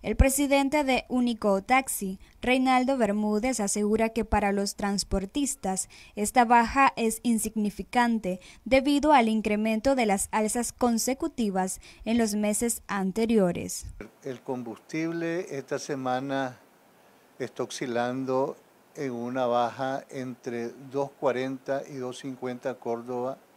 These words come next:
Speaker 2: el galón de gasolina, tanto la regular como la super.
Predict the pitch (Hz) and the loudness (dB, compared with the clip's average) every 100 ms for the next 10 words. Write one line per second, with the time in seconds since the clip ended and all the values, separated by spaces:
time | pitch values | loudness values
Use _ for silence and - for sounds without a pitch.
0 | _ - - 139 127 117 104 110 120 123 | _ -20 -8 -4 0 0 0 -2 -4 -8
1 | - - 139 135 131 123 117 113 127 127 | -14 -18 -6 -2 -2 -2 -4 -2 -2 -4
2 | - 120 117 117 113 110 98 98 113 - | -2 -4 -2 -2 -2 -2 -4 -6 -6 -6
3 | 127 117 107 170 147 113 | -4 -4 -4 -6 -6 -10